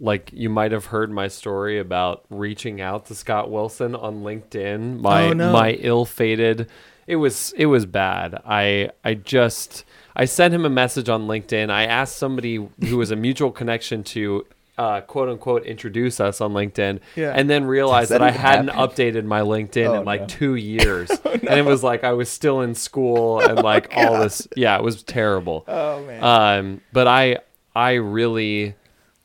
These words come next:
Speaker 1: admired Scott a lot for what he was doing in terms of not only having the, the design practice,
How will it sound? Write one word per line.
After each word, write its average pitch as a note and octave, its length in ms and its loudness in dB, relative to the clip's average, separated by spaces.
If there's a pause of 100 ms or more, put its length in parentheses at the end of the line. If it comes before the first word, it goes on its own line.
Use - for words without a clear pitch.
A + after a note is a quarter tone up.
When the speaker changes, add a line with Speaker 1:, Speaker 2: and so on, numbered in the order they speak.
(100)
Speaker 1:
admired A2 720 0 (580)
Scott - 640 0
a A2+ 40 -2
lot G2+ 500 2
for G#2+ 200 -4
what F#2+ 420 -2 (180)
he A#2 240 -6
was G2+ 200 -6
doing G#2 420 -4
in F#2 120 -8
terms G#2 340 -8
of F#2 220 -10
not A2+ 280 0
only A#2+ 260 -2
having G2+ 600 -4
the, F#2 480 -2 (240)
the G2+ 80 -12
design G#2 480 -6
practice, F2+ 800 -4